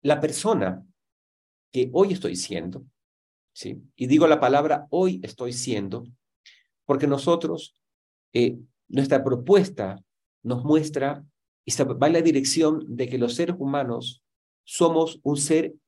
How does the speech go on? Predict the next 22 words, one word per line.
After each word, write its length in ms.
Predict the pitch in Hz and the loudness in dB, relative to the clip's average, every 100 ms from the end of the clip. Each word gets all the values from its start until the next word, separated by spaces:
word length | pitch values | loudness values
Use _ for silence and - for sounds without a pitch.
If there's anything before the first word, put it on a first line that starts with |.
| _ | _
en 320 | 139 170 - | -2 -2 -4
construcción 680 | - 135 131 151 - 143 135 | -2 -2 0 0 2 0 0
permanentemente. 960 | 135 113 110 104 101 87 85 90 101 - _ _ _ - | -2 -2 -4 -4 -4 -6 -6 -10 -14 -20 _ _ _ -2
No 200 | 151 156 | 0 2
somos 600 | 202 208 139 117 - - _ _ _ _ | 2 2 0 -2 -8 -20 _ _ _ _
de 80 | 123 | -2
una 400 | 135 143 139 - _ _ _ _ _ _ | 0 0 -2 -6 _ _ _ _ _ _
determinada 640 | 127 135 127 131 139 139 | -2 0 0 0 2 0
forma 540 | 139 160 151 123 117 120 | 0 2 2 2 -6 -10
en 120 | 110 | -12
la 120 | 110 | -6
cual 220 | 131 131 | -4 -2
nacemos 760 | 123 120 160 170 139 143 - - _ _ _ | -2 -2 0 0 0 -6 -8 -18 _ _ _
y 100 | 131 | -6
estamos 360 | 127 151 160 - | 0 0 0 -2
condenados 800 | 131 123 117 131 143 143 147 - | 0 0 0 0 0 0 -2 -6
a 80 | 120 | -4
morir 360 | 120 135 196 | -2 -2 -2
de 80 | 101 | -2
esa 180 | 92 98 | -4 -6
determinada 540 | 92 92 92 90 85 | -8 -8 -6 -4 -6
forma. 420 | - - 69 62 | -8 -12 -12 -16